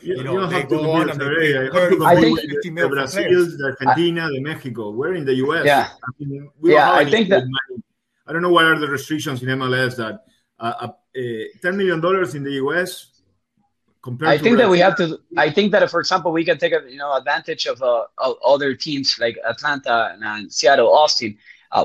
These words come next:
Speaker 3: we can bring top players without paying top salaries because that's what they're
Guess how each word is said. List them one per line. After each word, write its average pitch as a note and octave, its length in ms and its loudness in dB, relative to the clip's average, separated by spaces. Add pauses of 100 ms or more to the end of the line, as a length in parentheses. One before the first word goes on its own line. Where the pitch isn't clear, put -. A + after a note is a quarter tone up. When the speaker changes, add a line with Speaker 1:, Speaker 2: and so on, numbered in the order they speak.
Speaker 3:
we F#3+ 60 4
can E3+ 220 0
bring D#3 240 0
top - 260 2
players G#3 500 2 (200)
without C3+ 380 4
paying E3 200 -4
top - 200 0
salaries D#3 580 -2
because A#2+ 200 -8
that's F3 200 2
what C3 140 -2
they're A#2 200 -8